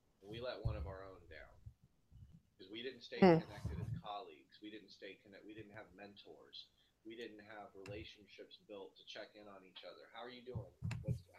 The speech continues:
Speaker 1: what's going on? Tell me what's going on in your neighborhood, in your community. What projects are you working on?" You know?
Speaker 2: Right.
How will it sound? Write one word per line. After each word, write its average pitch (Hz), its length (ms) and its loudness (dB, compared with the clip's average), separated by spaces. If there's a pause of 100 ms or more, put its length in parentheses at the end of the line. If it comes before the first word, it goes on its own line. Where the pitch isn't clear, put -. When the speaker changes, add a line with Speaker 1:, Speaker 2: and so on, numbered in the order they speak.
Speaker 1:
what's - 180 -12
going 120 220 0
on? 104 140 -4 (160)
Tell - 80 -2
me - 80 2
what's 117 140 0
going 120 180 4
on 117 80 4
in - 100 8
your 104 120 -8
neighborhood, - 340 -10
in - 80 -18
your 101 160 -14
community. 107 400 -4 (460)
What 104 200 -4
projects 107 460 0
are 95 80 -12
you 90 100 -12
working - 380 -10
on?" - 120 -10 (120)
You - 720 -4
know? - 160 -14
Speaker 2:
Right. 196 420 12